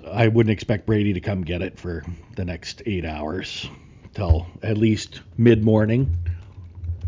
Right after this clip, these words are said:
So I put a couple of cinder blocks underneath the car and let the tire air pressure out slowly in the front.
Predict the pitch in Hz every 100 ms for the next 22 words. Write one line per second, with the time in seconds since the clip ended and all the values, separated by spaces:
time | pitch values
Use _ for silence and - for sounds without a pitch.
0 | - - 82 - - - - - _ _
1 | - - - - 143 147 143 147 156 143
2 | 151 156 143 147 135 131 127 123 123 -
3 | - - - - 123 120 117 117 110 107
4 | - 104 95 92 - - - - 101 104
5 | 95 95 - 98 92 92 82 - - -
6 | 95 87 82 90 - 90 85 87 82 -
7 | - - 107 95 95 90 87 - 82 82